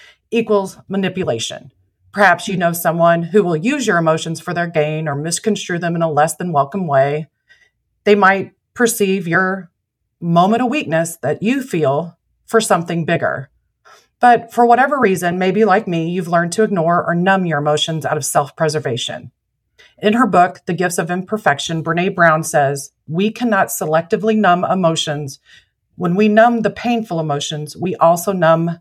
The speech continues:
the positive emotions." Does this sound familiar? Don't show you're sad. Don't show you're fear. Don't show you're angry, and definitely don't show you're crazy. Only show the positive.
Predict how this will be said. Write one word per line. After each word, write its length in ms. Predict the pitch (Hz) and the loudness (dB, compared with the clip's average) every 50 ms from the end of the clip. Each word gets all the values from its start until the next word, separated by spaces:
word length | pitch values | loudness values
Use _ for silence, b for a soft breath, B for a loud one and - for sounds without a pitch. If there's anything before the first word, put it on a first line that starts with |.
| _ _ | _ _
the 80 | - | -8
positive 720 | 170 175 - - 151 151 147 156 147 127 123 120 127 _ _ _ _ - | -8 -8 -4 0 0 0 0 0 -4 -4 -4 -6 -6 _ _ _ _ -4
emotions." 640 | 143 151 131 127 127 - - 92 - - - - _ _ _ _ _ _ _ _ _ _ _ _ _ _ _ _ _ _ _ _ _ _ _ - 170 - _ | -4 -2 -2 -4 -6 -8 -12 -14 -16 -16 -20 -20 _ _ _ _ _ _ _ _ _ _ _ _ _ _ _ _ _ _ _ _ _ _ _ -20 -20 -16 _
Does 200 | - 170 165 147 | 2 2 2 2
this 160 | 180 180 180 | -2 -8 -2
sound 240 | - 185 160 165 156 | 0 0 0 0 0
familiar? 540 | - 180 175 165 160 - - 85 - 123 _ _ _ _ _ _ _ _ _ _ _ _ _ _ | -6 -2 0 0 0 0 -2 -6 -8 -8 _ _ _ _ _ _ _ _ _ _ _ _ _ _
Don't 240 | - 165 151 143 - | -2 0 0 0 -4
show 160 | - - 175 | -6 -4 -4
you're 140 | 156 165 190 | -4 -4 -6
sad. 540 | 190 - 311 294 247 202 208 214 226 - _ _ _ _ _ _ _ | -2 0 2 4 4 4 4 2 -2 -14 _ _ _ _ _ _ _
Don't 200 | - 160 160 160 | -4 -2 -2 -2
show 160 | - - 202 | -4 -2 0
you're 160 | 190 208 220 220 | 0 2 0 0
fear. 540 | 220 - 233 196 170 160 170 170 170 _ _ _ _ _ _ _ _ _ _ _ _ _ _ _ _ _ | 0 0 0 2 2 0 0 -4 -8 _ _ _ _ _ _ _ _ _ _ _ _ _ _ _ _ _
Don't 240 | - 143 147 131 - | 0 0 0 -2 -6
show 160 | - 185 185 | -4 -4 -2
you're 180 | 180 180 - 208 | -2 0 0 0
angry, 400 | 220 214 196 185 175 175 185 180 | 0 0 -2 -2 -4 -4 -4 -4
and 140 | 170 165 | -4 2
definitely 360 | 143 202 269 254 - 220 220 208 | 2 2 2 2 -2 -4 -2 0
don't 220 | 214 202 - - | 0 0 0 -2
show 140 | - - 202 | -2 -2 -2
you're 160 | 185 170 165 | -2 -2 -6
crazy. 580 | 165 - 208 190 175 143 160 147 127 139 139 B B B B B B B B B B B | -4 -2 -2 -2 -2 -4 -8 -8 -8 -10 -12 B B B B B B B B B B B
Only 360 | 214 254 277 277 285 285 262 | 4 4 4 0 -4 -6 -4
show 200 | - 269 247 226 | 0 2 2 2
the 160 | 233 233 233 | 2 0 -4
positive. 640 | 220 - 180 175 175 170 160 - 71 73 - - | -4 -2 -2 -2 -2 -2 -4 -6 -8 -8 -10 -12